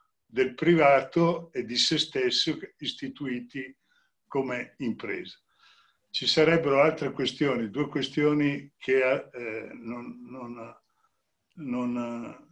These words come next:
come dire, io mi do-, mi faccio delle domande, poi come qualcuno cerco di darmi delle risposte, ma preferisco avere più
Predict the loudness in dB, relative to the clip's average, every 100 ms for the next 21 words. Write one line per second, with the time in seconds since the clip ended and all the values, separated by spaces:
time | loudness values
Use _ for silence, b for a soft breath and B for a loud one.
0 | -14 -6 -4 -2 0 0 -2 -6 _ _
1 | -4 -2 -2 -2 -2 -2 -6 -6 0 0
2 | 2 0 0 2 2 0 -2 -2 -2 -6
3 | -8 -6 -4 -4 -8 _ _ _ _ _
4 | -6 -4 -2 0 0 0 2 4 4 0
5 | -6 b b b _ 0 0 0 -2 0
6 | 2 2 0 -2 -2 0 -2 -4 -2 -2
7 | -2 -2 0 0 0 b b b b _
8 | -2 0 2 -2 0 0 2 0 -2 0
9 | 2 2 0 -2 -4 -4 -4